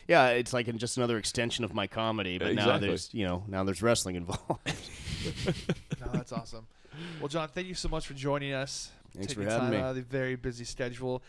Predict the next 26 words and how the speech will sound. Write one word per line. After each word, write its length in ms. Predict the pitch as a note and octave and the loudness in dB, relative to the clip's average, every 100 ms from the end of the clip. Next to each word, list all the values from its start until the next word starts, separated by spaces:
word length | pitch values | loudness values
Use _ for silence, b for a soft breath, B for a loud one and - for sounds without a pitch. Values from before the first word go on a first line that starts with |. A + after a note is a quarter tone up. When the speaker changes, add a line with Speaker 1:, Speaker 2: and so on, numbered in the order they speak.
| B B - | B B -6
Speaker 3:
Uh, 220 | C3 C#3 C3+ | 0 0 0
if 220 | D3+ E3 | -6 -6
you 80 | D#3+ | -2
guys 560 | D#3 D3+ D3 D3 C#3+ - | 0 2 2 0 -2 -6
are 140 | C3 | -4
looking 260 | B2+ C3 B2+ | -4 -6 -8
to 40 | |
follow 280 | - B2+ B2 | -4 -2 0
John 200 | B2 A#2+ | -2 -4
on 80 | A#2+ | -4
social 340 | - A#2 A#2+ | -6 -6 -8
media, 420 | B2 B2 B2 A#2+ | -8 -6 -2 -2
on 220 | G#2+ A#2 A#2+ | -2 -6 -8
Twitter, 360 | - C3+ B2+ | -6 -4 -4
he 220 | B2 B2 | -4 -4
is 140 | A#2+ A#2+ | -4 -2
at 200 | A2 - | -4 -6
King 360 | - G3 G3+ | -6 -4 -4
John 300 | D3+ D3 C#3 | -2 0 2
Allen, 460 | B2+ B2 A#2 A#2 B2 b b b - | 0 -2 -4 -8 -12 b b b -12
and 100 | A#2 | -6
that's 180 | A#2 - | -6 -6
K 260 | - B2+ A#2 | -4 -2 0
I 200 | A#2+ A2+ | -2 -4
N 240 | G#2+ A#2 A2+ | -6 -8 -8
G 500 | A2+ A#2 A2+ A#2 | -8 -8 -8 -10